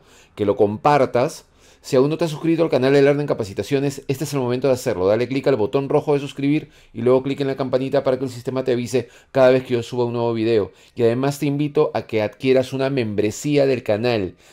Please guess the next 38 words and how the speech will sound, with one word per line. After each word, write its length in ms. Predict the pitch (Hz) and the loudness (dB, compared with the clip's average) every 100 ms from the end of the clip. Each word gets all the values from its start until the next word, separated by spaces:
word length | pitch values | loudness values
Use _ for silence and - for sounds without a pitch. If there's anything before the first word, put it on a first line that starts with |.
| _ - | _ -6
Las 120 | 117 | -4
membresías 480 | 117 110 123 151 156 | -2 -4 -2 -2 -2
están 220 | 151 151 | -2 0
buenísimas. 560 | 151 160 139 113 104 | 0 0 -4 -6 -6
Tienes 380 | - 143 151 - _ _ | -4 -4 -4 -10 _ _
acceso 600 | 110 110 - 147 - 151 - | -6 -6 -2 -4 0 -2 -2
a 80 | |
mucho 300 | 120 180 165 | -4 -2 -2
más 140 | 156 156 | -4 -4
material 300 | 143 131 135 | 0 0 0
de 80 | 135 | 0
práctica, 600 | 139 - 139 143 143 - - _ | -2 -2 -2 0 0 -6 -20 _
tienes 260 | 127 143 | -4 -2
acceso 580 | 135 - 135 127 143 143 - _ - | -2 0 -2 0 -4 -4 -8 _ -2
a 140 | 107 | 0
los 300 | 104 107 - | 2 0 -2
archivos 560 | 110 113 - 147 143 139 | -6 -4 -2 2 2 0
resueltos 760 | 110 - 170 143 98 113 - _ _ | -6 0 2 2 0 -4 -4 _ _
de 460 | - 117 113 107 - | -2 2 2 2 0
las 180 | 98 104 | -4 -4
emisiones 440 | 107 104 131 131 127 | -6 -4 -4 -4 -6
en 80 | |
vivo 260 | 120 135 131 | 0 0 2
que 120 | 139 | 4
hago. 300 | 131 131 139 _ _ | 4 4 -2 _ _
Así 300 | - - 127 | -16 -12 -2
que 280 | 143 131 - _ _ _ | 0 0 -4 _ _ _
adquiere 520 | 110 - 170 165 147 | -10 -2 0 2 2
de 80 | 139 | 0
una 160 | 139 | 0
vez 220 | 135 135 - _ _ | 0 -2 -12 _ _
una 400 | 131 135 139 135 | -4 0 0 0
membresía, 680 | 117 107 110 143 139 135 101 | -2 -4 -6 -2 2 4 2
el 140 | 104 | -4
precio 340 | - 127 131 | -4 -4 -2
es 100 | 127 | -4
sumamente 600 | 127 - 156 143 139 131 | -6 -12 -6 -2 -2 0
bajo. 460 | 131 127 - 127 | 2 2 2 -8